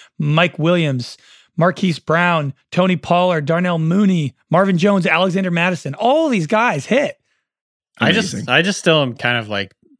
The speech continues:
Speaker 2: doing a double take every time I see that Marquise Brown is, like, a top ten receiver.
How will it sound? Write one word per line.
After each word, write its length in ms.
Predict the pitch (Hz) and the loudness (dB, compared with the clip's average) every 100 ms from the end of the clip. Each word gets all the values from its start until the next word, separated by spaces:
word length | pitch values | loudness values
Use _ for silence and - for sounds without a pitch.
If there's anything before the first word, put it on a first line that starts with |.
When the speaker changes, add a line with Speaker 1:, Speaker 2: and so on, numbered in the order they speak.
| - | -14
Speaker 2:
doing 240 | - 120 110 | -6 -4 -4
a 40 | |
double 220 | 98 104 | -4 -6
take 220 | 104 104 98 | -6 -8 -6
every 160 | 101 | -8
time 240 | 95 104 98 | -6 -6 -6
I 60 | |
see 180 | 92 104 | -6 -6
that 160 | 95 82 | -4 -4
Marquise 360 | 101 - 98 | -4 -4 -8
Brown 280 | - 90 101 | -2 -2 -2
is, 120 | 92 | -6
like, 120 | 92 | -10
a 40 | 107 | -10
top 280 | - 92 92 | -6 -6 -4
ten 180 | 104 | -4
receiver. 460 | 98 - 85 92 95 | -4 -6 -8 -8 -8